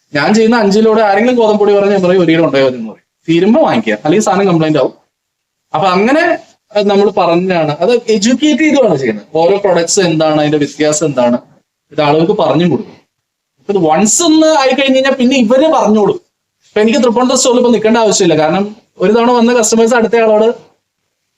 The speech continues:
ഇത് ചെയ്തോളും. അപ്പൊ വൺസ് ഒരു സ്റ്റാർട്ടിങ് സ്റ്റേജ് നമ്മൾ നിന്ന് തന്നെ ഇത് പറഞ്ഞു കൊടുത്ത് ഇതെങ്ങനെയാണ് എടുക്കേണ്ടത്, അതിന്റെ കാര്യങ്ങളെല്ലാം പറഞ്ഞു കൊടുക്കുകയുള്ളൂ. പിന്നെ പ്രൊഡക്റ്റ് നല്ലതാണെങ്കിൽ റിപ്പീറ്റഡ് കസ്റ്റമേഴ്സ് ഉണ്ട്. നല്ല സാധനം കൊടുക്കുക. നമുക്ക്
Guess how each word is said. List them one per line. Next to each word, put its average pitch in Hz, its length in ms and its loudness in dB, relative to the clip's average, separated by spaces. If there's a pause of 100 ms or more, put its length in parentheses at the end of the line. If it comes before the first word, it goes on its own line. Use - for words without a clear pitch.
ഇത് 196 120 0
ചെയ്തോളും. 151 440 0 (460)
അപ്പൊ 185 160 -4
വൺസ് 175 340 -2
ഒരു 311 140 2
സ്റ്റാർട്ടിങ് 202 520 0
സ്റ്റേജ് 269 320 0
നമ്മൾ 226 240 0
നിന്ന് 208 280 0
തന്നെ 202 120 -2
ഇത് 190 160 -2
പറഞ്ഞു 165 280 -2
കൊടുത്ത് 151 240 -2 (500)
ഇതെങ്ങനെയാണ് 151 360 0
എടുക്കേണ്ടത്, 131 420 -2
അതിന്റെ 135 180 -2
കാര്യങ്ങളെല്ലാം 127 580 -2
പറഞ്ഞു 120 240 -2
കൊടുക്കുകയുള്ളൂ. 104 400 -10
പിന്നെ 147 180 -4
പ്രൊഡക്റ്റ് 185 480 -2
നല്ലതാണെങ്കിൽ 175 800 0
റിപ്പീറ്റഡ് 156 380 -6 (100)
കസ്റ്റമേഴ്സ് 151 360 -2
ഉണ്ട്. 127 260 -6 (880)
നല്ല 233 260 0
സാധനം 190 440 -2
കൊടുക്കുക. 127 340 -4 (480)
നമുക്ക് 214 360 0